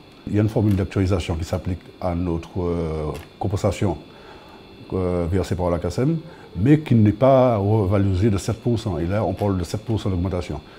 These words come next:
Donc, ça conduirait à court terme à la fermeture de nos entreprises. Nous, nous préférons négocier des salaires, mais qui soient conformes à la réalité économique de nos entreprises.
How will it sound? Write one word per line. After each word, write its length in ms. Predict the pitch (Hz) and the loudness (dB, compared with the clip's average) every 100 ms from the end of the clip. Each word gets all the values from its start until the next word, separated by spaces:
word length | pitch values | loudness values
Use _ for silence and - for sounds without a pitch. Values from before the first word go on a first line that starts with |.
| - - | -20 -10
Donc, 280 | 92 117 - | -4 -4 -4
ça 160 | - 107 | -6 0
conduirait 520 | 117 104 110 120 127 - - - - - | 2 4 4 4 2 -2 -16 -20 -20 -6
à 260 | 95 92 87 | -2 0 -2
court 240 | - 131 110 | 4 6 6
terme 360 | 127 131 147 135 - | 4 4 2 -2 -8
à 80 | 110 | -4
la 160 | 95 92 | -2 -2
fermeture 420 | - 101 98 117 | 0 0 0 0
de 120 | 104 | 0
nos 120 | 98 | 0
entreprises. 480 | 90 92 90 82 73 - - | 0 -4 -4 -6 -8 -14 0
Nous, 80 | 131 | 2
nous 80 | 113 | 4
préférons 520 | 113 104 113 98 85 - - - - - - - - | 2 2 2 0 -2 -8 -18 -20 -20 -20 -20 -20 -8
négocier 440 | 110 117 120 117 | 0 2 2 2
des 80 | 110 | 0
salaires, 440 | - 107 117 147 135 | 2 2 4 4 4
mais 100 | 101 | 0
qui 120 | 90 | -2
soient 140 | - 117 | -2 -2
conformes 520 | 120 107 120 127 143 143 | -2 -2 0 0 -2 -2
à 60 | 110 | 0
la 80 | |
réalité 460 | 101 104 104 - 120 | 2 2 2 0 -2
économique 380 | 110 107 104 104 | 0 0 2 2
de 80 | 98 | 0
nos 140 | 95 | 0
entreprises. 400 | 85 85 80 76 | -2 -6 -6 -10